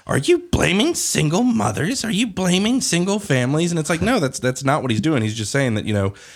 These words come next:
and I think, I think the, the mix up, and I think we really need to, to, to, um, spend some time on this, is, is rules and exceptions. Okay. For whatever reason, rules and exceptions is a nuance that human beings,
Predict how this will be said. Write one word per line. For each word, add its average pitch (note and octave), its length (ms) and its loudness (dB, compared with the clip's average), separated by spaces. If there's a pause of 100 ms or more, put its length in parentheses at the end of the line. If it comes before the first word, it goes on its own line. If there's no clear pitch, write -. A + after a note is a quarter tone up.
(140)
and C3+ 100 2
I C#3 60 4
think, F#3+ 400 -2
I C3 80 2
think E3 220 0
the, A2+ 280 2
the A2 140 0
mix A#2+ 420 2
up, G2+ 240 0
and G#2+ 80 -2
I G#2 100 2
think B2 180 0
we A#2+ 100 2
really B2 240 4
need A#2 200 2
to, G2 200 2
to, G2 380 -2
to, G2 480 0 (280)
um, - 200 -12 (560)
spend - 440 0
some A#2 160 0
time A#2+ 240 2
on G2+ 180 2
this, G#2 380 0 (680)
is, B2 220 2
is A#2+ 220 2
rules D#3+ 460 4
and C#3+ 100 2
exceptions. - 760 -4 (340)
Okay. G#2+ 360 2 (580)
For C3 100 2
whatever D3+ 420 2
reason, D#3 520 4
rules E3 260 4
and F3 80 2
exceptions C3 540 0
is A2 160 0
a A2 60 4
nuance A2 580 2
that A2 140 0
human C3 340 2
beings, A2 640 0